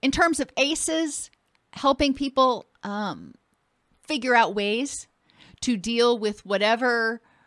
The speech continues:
symptoms they've developed as a result of the aces. Um, and we're gonna talk about that a lot more tomorrow, so I'm not gonna go into it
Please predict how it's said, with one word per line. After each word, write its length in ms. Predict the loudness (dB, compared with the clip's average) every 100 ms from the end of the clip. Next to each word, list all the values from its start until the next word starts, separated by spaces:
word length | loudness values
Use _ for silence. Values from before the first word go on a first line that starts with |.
| _ _ _ _ _ -12
symptoms 580 | -4 -2 -2 -2 -4 -2
they've 220 | -4 -4
developed 480 | -4 2 2 2 -4
as 160 | -8
a 40 | -6
result 480 | -8 -4 -2 -4 -6
of 160 | -8 -8
the 140 | -10
aces. 600 | -10 -10 -10 -10 -10 -10 -14 _ -12
Um, 340 | -6 -4 -4 -8
and 160 | -10
we're 80 | -6
gonna 120 | -4
talk 220 | 2 2 2
about 220 | -2 0
that 100 | 0
a 60 |
lot 180 | 2 2
more 180 | 2 -4
tomorrow, 460 | -2 0 0 0 -4
so 140 | -2
I'm 100 | -2
not 140 | -2 -4
gonna 160 | -6
go 140 | -6 -6
into 240 | -6 -4
it 180 | -6